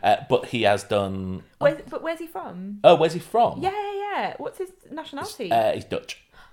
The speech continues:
Speaker 2: Okay.
Speaker 1: Well, where's, where's, where, where, where's that?
Speaker 2: <laughs> Stop it.
Speaker 1: Where is it?
Speaker 2: Stop it.
Speaker 1: Wh-, where, where are people who are Dutch from?
Speaker 2: N-, the Netherlands.
Speaker 1: Yes.
Speaker 2: Thank you.
Speaker 1: Have you been to the Netherlands?
Speaker 2: I was about to say no, but I have, haven't I?
Speaker 1: <laughs> Yes.
Speaker 2: <laughs> Yes.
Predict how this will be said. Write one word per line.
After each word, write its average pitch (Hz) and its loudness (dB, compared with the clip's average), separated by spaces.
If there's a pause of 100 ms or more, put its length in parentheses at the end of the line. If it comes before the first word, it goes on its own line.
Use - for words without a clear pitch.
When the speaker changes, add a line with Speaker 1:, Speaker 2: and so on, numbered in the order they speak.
(580)
Speaker 2:
Okay. 196 -8 (800)
Speaker 1:
Well, 90 -6
where's, 110 -2 (100)
where's, 131 -2
where, 127 -4
where, 110 -6
where's 139 -4
that? - -4
Speaker 2:
<laughs> - -20
Stop - -14
it. - -10 (260)
Speaker 1:
Where 147 0
is 240 -4
it? 330 4 (180)
Speaker 2:
Stop - -4
it. - -8 (360)
Speaker 1:
Wh-, - -4 (240)
where, 151 8
where 147 4
are - 0
people 135 -2
who 135 2
are 127 2
Dutch 107 -6
from? 71 -6 (160)
Speaker 2:
N-, 190 -14 (340)
the 202 -8
Netherlands. 156 -8 (220)
Speaker 1:
Yes. - -18 (340)
Speaker 2:
Thank 180 -6
you. 110 -14
Speaker 1:
Have 151 -2
you 180 0
been 226 -2
to 240 -16
the 233 -10
Netherlands? 254 -4 (680)
Speaker 2:
I 240 2
was 233 0
about 226 0
to - -18
say 226 0
no, 226 -2
but - -2
I - -4
have, 202 -4
haven't 208 -4
I? 170 0
Speaker 1:
<laughs> 240 -2
Yes. - 0
Speaker 2:
<laughs> - -10
Yes. - 6